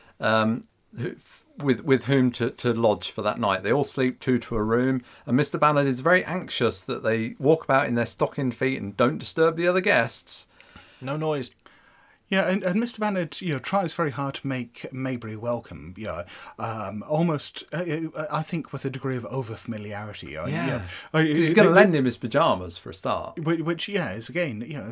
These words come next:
Speaker 3: a slightly creepy thing.
Speaker 1: Yeah, and the way he kinda does it is a bit creepy. Yeah.
Speaker 3: Yeah. But, but yes, it is this, th-, th-, this almost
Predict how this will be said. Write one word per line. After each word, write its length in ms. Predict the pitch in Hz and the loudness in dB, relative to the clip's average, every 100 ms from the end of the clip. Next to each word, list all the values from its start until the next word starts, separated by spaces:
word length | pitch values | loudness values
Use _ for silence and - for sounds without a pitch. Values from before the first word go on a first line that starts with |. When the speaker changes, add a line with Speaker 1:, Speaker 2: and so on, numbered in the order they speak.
| 117 | -8
Speaker 3:
a 100 | 131 | -6
slightly 340 | - 160 160 90 | -4 -4 -6 -10
creepy 340 | - - 92 | -10 -10 -10
thing. 440 | 92 90 73 78 - | -8 -10 -10 -18 -10
Speaker 1:
Yeah, 120 | 160 - | -6 0
and 100 | 156 | 2
the 80 | |
way 220 | 170 175 170 | 6 8 6
he 60 | |
kinda 240 | - 151 135 | 2 0 4
does 240 | 135 113 | 4 2
it 100 | 110 | -2
is 100 | 87 | -6
a 60 | 95 | -6
bit 160 | - | -8
creepy. 600 | - 98 92 - 95 90 - | -6 -6 -6 -12 -16 -16 -8
Yeah. 200 | 127 104 | -2 0
Speaker 3:
Yeah. 160 | - 95 117 _ - - _ | 0 -4 -14 _ -20 -20 _
But, 240 | 165 170 | 2 4
but 260 | 147 170 - | 4 0 2
yes, 240 | 170 123 | -2 -2
it 100 | 143 | -2
is 220 | 170 147 - | -2 -2 -4
this, 340 | 131 - - _ - - - - | -4 -6 -10 _ -14 -12 -14 -12
th-, 200 | 170 175 | -10 -10
th-, 120 | 151 165 | -10 -6
this 220 | 165 156 | -4 -4
almost 460 | - 185 220 - | -4 -6 -6 -8